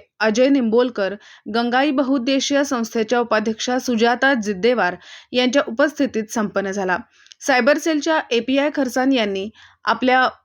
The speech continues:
मनोगतातून महिलांवर होणारे अत्याचार, बलात्कार, ॲसिड हल्ला, विनयभंग, लैंगिक शोषण, मुलींची छेडछाड, महिलांना माहिती नसणारे कायदे, कलम इत्यादींची माहिती दिली. तसेच आपल्या कार्यक्रमात त्यांनी एलसीडी प्रोजेक्टच्या माध्यमातून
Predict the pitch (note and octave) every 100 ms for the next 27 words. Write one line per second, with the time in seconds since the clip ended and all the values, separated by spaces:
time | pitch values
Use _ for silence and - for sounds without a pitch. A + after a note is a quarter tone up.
0 | - A#3+ C4+ D4 C#4+ C4+ C#4 C#4+ B3+ C4
1 | C#4+ C#4+ D4+ C#4 A#3 G#3+ A3 G#3 - A#3+
2 | A#3+ B3+ C4+ A3 A3 A3 A3 A#3 B3 -
3 | _ - G#3+ C4+ C#4+ B3 A3 G3+ G3 G#3+
4 | A#3 B3+ B3 F#3+ F3+ F#3 - - - A#3
5 | A#3+ A#3 C#4+ C#4+ B3 G#3 F#3+ G3 - _
6 | A#3 B3+ C4+ D4 D4 - A3+ A#3 B3 G3
7 | F#3 - - A3+ B3 C#4 C#4 D4 C#4 A#3+
8 | C4 D4 C#4 B3+ A#3 G#3+ G#3+ G#3 A#3 A#3+
9 | F3 E3+ - B3+ B3+ F3 - G#3+ B3 B3
10 | C4 A3 A#3 G#3+ F#3 F#3+ F3+ F3+ F3 -
11 | _ _ _ _ _ C4+ C#4+ D#4+ D4+ C#4+
12 | C4 C4 A#3 B3 D4+ C#4+ C#4+ C4+ A#3 A3
13 | - A3 G#3+ C4+ C#4 D4+ C4 A3+ A3 A3
14 | A#3+ G#3 G3 A#3+ C4 G#3+ F3+